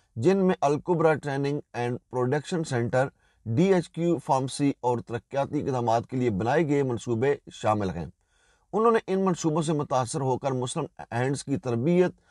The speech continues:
और पैदावार के मराकज़ को बढ़ाने के लिए कुछ मददगार मशवरे भी दिए और उन्हें हर किस्म के ताउन का भी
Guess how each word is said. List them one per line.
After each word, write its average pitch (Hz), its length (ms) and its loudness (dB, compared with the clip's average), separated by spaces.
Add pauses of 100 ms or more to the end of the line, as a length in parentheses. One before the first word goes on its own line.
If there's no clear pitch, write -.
(180)
और 127 140 2
पैदावार 156 520 4
के 151 120 -8
मराकज़ 120 420 0
को 123 120 -6
बढ़ाने 107 380 -2
के 151 140 -2
लिए 143 180 2 (120)
कुछ - 300 -2 (360)
मददगार 143 500 4
मशवरे 127 400 -2
भी 123 200 0
दिए 156 320 2 (300)
और 147 200 4 (100)
उन्हें 185 300 2
हर 131 260 4
किस्म 151 380 -8
के 143 140 -4
ताउन 127 540 2
का 131 400 0
भी 123 200 0